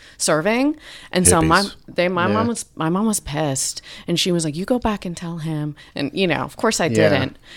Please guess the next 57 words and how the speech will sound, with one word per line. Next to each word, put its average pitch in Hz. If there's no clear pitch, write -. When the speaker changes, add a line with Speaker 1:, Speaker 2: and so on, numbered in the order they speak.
Speaker 1:
but 165
that 254
was 196
my 170
first 165
introduction 165
Speaker 3:
I'm 127
Speaker 1:
to 131
Speaker 3:
surprised 117
I 107
didn't 95
go 95
up 113
there. -
<laughs> -
Speaker 1:
I 214
Speaker 3:
You 220
Speaker 1:
know. 220
Speaker 3:
know? 240
Speaker 1:
You 262
know 427
what? 440
My 277
dad 285
is 403
chill. 196
My 190
dad 202
was 180
like, 147
"Whatever, 165
like, 135
teach 208
his 190
own." 147
Speaker 3:
Well, 156
he's 139
heard 113
it 95
all. 80
Pro-, 98
I 98
mean, 127
you 123
know, 117
and, 107
Speaker 1:
Probably. -
Speaker 3:
and 113
most 117
people 113
that 92
serve, 95
they, 95
it's 92
like 92
us. 87
We, 90